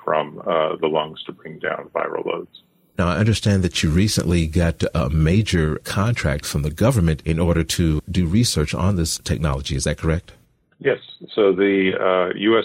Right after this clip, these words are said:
Speaker 1: Army is very interested in finding new and, and novel ways for treating covid nineteen and for future pandemics.
Speaker 2: Mm-hmm.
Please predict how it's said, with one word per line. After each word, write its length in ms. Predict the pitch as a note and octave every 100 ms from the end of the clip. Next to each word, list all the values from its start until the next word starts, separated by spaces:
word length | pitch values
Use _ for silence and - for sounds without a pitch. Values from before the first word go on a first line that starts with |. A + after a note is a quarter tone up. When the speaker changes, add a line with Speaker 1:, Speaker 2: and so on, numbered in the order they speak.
| -
Speaker 1:
Army 320 | F2 F2 E2
is 160 | E2 D#2+
very 280 | F2 E2 E2
interested 460 | D#2+ E2+ E2+ - D#2
in 140 | D2+
finding 600 | - D#2+ D#2 D#2 D#2 - - -
new 440 | F2+ E2+ F2 E2
and, 200 | D#2 D2+ -
and 160 | D#2
novel 340 | D#2 D#2 E2 D#2
ways 300 | D#2 D#2 D#2 -
for 100 | -
treating 280 | - D2 -
covid 320 | - D#2+ D#2+
nineteen 480 | D2+ D2+ - F2 D#2+
and 200 | F2+ G2+ -
for 180 | F2+ -
future 320 | - - - -
pandemics. 600 | - - D#2 E2 - E2
Speaker 2:
Mm-hmm. 140 | C#2+